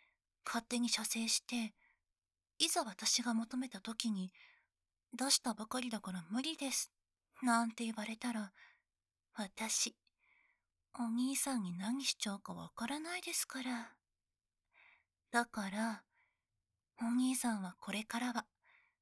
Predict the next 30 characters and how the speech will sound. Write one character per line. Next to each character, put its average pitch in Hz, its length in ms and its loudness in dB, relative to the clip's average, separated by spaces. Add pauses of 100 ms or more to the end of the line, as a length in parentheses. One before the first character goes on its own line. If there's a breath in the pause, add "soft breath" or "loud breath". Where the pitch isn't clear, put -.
(680)
私 226 380 0
の 233 100 4
た 233 160 0
め 233 100 2
に 185 240 -4
い 220 40 -6
つ - 160 4
ま 339 140 -6
で 240 100 -2
も 196 120 -2
禁 220 300 2
欲 220 240 0
し - 140 4
て、 240 300 -4 (680 soft breath)
私 220 380 2
の 226 100 4
た 233 160 0
め 233 100 2
に 190 160 -6
い - 60 -6
つ - 160 4
で 339 120 -4
も 226 80 -6
射 - 180 0
精 226 200 0
す - 180 -2
る 262 140 -2
ん 285 40 -6
で 247 140 -8
す。 - 220 -4